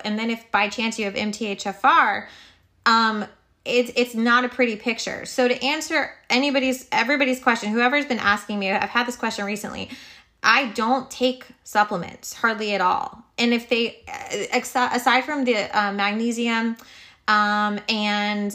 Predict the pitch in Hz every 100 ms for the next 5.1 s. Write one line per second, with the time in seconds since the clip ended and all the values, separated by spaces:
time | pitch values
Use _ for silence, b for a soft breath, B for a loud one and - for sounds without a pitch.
0 | - 208 190 214 - 240 233 254 247 233
1 | 220 220 220 - 220 220 208 - 202 208
2 | 208 214 214 208 - - 220 214 - _
3 | B B B 226 220 214 214 214 208 -
4 | 233 226 - 220 233 233 - 226 226 220
5 | 214